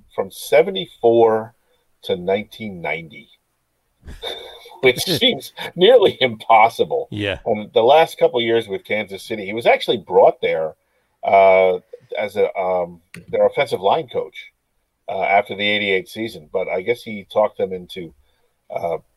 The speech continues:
Speaker 1: playing a couple more years, and he became their starting center. So, uh, the, you know, this, uh, just one of the great, great players, and to have that kind of longevity, and, um, to, like I said, just be an anchor of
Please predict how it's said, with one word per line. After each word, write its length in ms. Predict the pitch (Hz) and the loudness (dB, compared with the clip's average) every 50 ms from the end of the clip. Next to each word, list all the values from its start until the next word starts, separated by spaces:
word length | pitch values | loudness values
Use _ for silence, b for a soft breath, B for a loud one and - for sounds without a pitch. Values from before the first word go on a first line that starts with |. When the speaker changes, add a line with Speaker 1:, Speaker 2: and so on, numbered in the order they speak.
| _ _ | _ _
Speaker 1:
playing 200 | 110 104 101 95 | 2 2 2 2
a 60 | 90 | 2
couple 240 | - 143 165 - 98 | 0 -4 -4 -4 -4
more 220 | 90 90 90 87 | 0 0 2 2
years, 360 | 87 95 107 107 101 92 82 | 2 0 0 0 0 0 -2
and 120 | 87 80 82 | -6 -10 -12
he 180 | 82 82 80 _ | -14 -18 -20 _
became 280 | - - - - 92 80 | -20 -20 -16 -14 -14 -12
their 140 | 80 80 - | -14 -14 -14
starting 400 | - - 98 - - 82 80 - | -2 0 0 0 0 -2 -8 -10
center. 360 | - - 92 - - 87 - - | -8 -8 -8 -8 -10 -14 -14 -6
So, 280 | - - - 156 - b b b b b b _ | -2 -2 -2 -2 -2 b b b b b b _
uh, 380 | - - 110 104 101 101 98 95 | 2 4 6 8 8 8 6 4
the, 220 | - - 123 123 - | 4 2 2 2 2
you 180 | - 127 151 156 | -2 -6 -4 -4
know, 100 | 143 127 | -4 -4
this, 280 | 135 160 - - - - - - | -4 -8 -8 -10 -14 -14 -8 -6
uh, 120 | - 131 | -4 -4
just 260 | 123 - - 160 - | -4 -4 -8 -8 -4
one 140 | - 151 156 | -2 -2 -2
of 80 | 147 107 | 0 -2
the 80 | 101 | -4
great, 400 | 85 - 95 95 107 120 131 - _ - - _ _ - 117 | -6 -4 -2 0 0 0 0 -4 _ -20 -20 _ _ -20 -18
great 340 | - - - 98 104 113 - _ _ | -8 -4 -2 -2 -2 -4 -8 _ _
players, 420 | _ 117 104 107 123 113 87 - - | _ 4 4 6 6 4 2 0 -6
and 320 | 80 82 85 85 87 90 _ | -12 -12 -12 -14 -18 -20 _
to 100 | _ 117 | _ -6
have 240 | 95 95 107 113 113 | 0 2 2 4 4
that 220 | 117 117 104 - - | 4 2 2 0 -2
kind 180 | 110 104 104 | -2 0 0
of 140 | 101 90 87 | 0 -2 -2
longevity, 800 | 87 92 90 90 87 82 90 107 113 123 131 139 143 143 143 _ _ _ _ _ _ _ _ _ _ _ _ _ _ - | -4 -4 -4 -4 -6 -2 0 2 2 2 0 -2 -4 -8 -12 _ _ _ _ _ _ _ _ _ _ _ _ _ _ -8
and, 540 | 98 95 95 92 92 90 90 90 87 85 | -4 -2 0 0 0 -2 -4 -8 -10 -6
um, 380 | 95 92 90 90 87 85 85 82 _ _ _ _ _ _ _ _ _ _ - | -2 -2 -2 -2 -2 -6 -8 -16 _ _ _ _ _ _ _ _ _ _ -12
to, 360 | - 104 95 95 90 85 - _ _ - | -10 -8 -8 -8 -8 -10 -14 _ _ -8
like 260 | - 98 107 101 104 | -2 0 0 0 0
I 40 | 113 | 0
said, 200 | - - 131 107 | 0 0 -2 -2
just 160 | 104 95 - | -6 -14 -10
be 120 | - 107 | -8 -6
an 100 | 101 95 - | -6 -6 -4
anchor 400 | - 98 101 104 - 117 104 95 | -2 -2 -2 -2 -2 0 2 2
of 240 | - 95 95 92 90 | 2 2 0 -2 -4